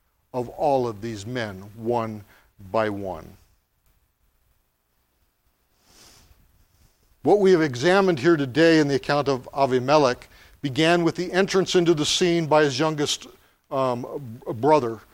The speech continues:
uh, Yotam. And then it closes with Yotam's exit from the scene.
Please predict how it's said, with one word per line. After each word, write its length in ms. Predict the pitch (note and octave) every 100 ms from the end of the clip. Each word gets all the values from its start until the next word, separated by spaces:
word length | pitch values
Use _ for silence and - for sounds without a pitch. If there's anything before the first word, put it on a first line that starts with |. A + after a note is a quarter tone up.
| _ _ -
uh, 180 | A#2+ A#2
Yotam. 580 | B2 C#3 D3+ C#3+ G#2+
And 100 | B2
then 140 | C3+ C#3+
it 100 | C#3+
closes 540 | - G#3 F#3 C#3+ C#3
with 140 | C#3+ B2
Yotam's 440 | C#3+ D3+ D3+ C3+
exit 400 | E3+ F3 - C#3
from 200 | - B2
the 80 | A2+
scene. 360 | - A#2 G2